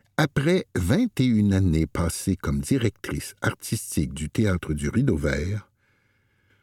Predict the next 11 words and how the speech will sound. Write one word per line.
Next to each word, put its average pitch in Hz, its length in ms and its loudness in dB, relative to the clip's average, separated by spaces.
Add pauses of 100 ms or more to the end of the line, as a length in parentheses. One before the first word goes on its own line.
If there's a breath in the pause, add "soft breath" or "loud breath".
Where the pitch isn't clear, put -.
(180)
Denise 214 300 2
Filiatro 139 720 0 (380 loud breath)
tirera 175 520 2
sa 87 220 -2
révérence 123 640 2
le - 100 0
trente 135 320 0
juin 101 300 2
deux 80 120 0
mille 85 200 2
vingt-cinq. - 760 -8